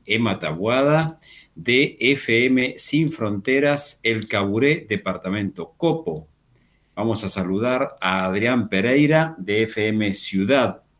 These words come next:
de Beltrán, y a Juan Marcelo Lagos, de F-, no, de A M, en este caso, A M Solidaridad de Aniatuya.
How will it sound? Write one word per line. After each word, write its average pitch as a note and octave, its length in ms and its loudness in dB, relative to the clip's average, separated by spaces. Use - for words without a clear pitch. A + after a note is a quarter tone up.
de G#2 640 -2
Beltrán, A#2+ 880 0
y A2+ 380 0
a A2 380 0
Juan C3+ 320 2
Marcelo A2+ 640 0
Lagos, C#3 840 0
de G#2+ 360 0
F-, A#2 520 0
no, B2+ 300 0
de F#2+ 180 0
A C3+ 180 4
M, C#3+ 600 2
en F#2 80 -4
este F#2+ 260 -10
caso, - 760 -6
A A#2+ 180 0
M B2 420 0
Solidaridad A#2+ 1080 0
de A#2 180 2
Aniatuya. A2 1000 0